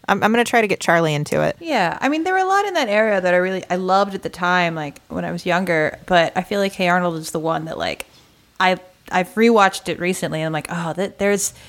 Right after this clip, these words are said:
Speaker 2: it's one of those first shows that I think kinda got, like, we can make a show for kids that adults can enjoy too,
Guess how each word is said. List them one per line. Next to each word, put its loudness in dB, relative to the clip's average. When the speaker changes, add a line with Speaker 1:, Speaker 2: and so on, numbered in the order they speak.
Speaker 2:
it's 0
one 6
of 4
those 2
first 2
shows 4
that 2
I 6
think -4
kinda -2
got, 2
like, 0
we -4
can 0
make 2
a 0
show 0
for -4
kids 0
that 2
adults -4
can -4
enjoy -2
too, -2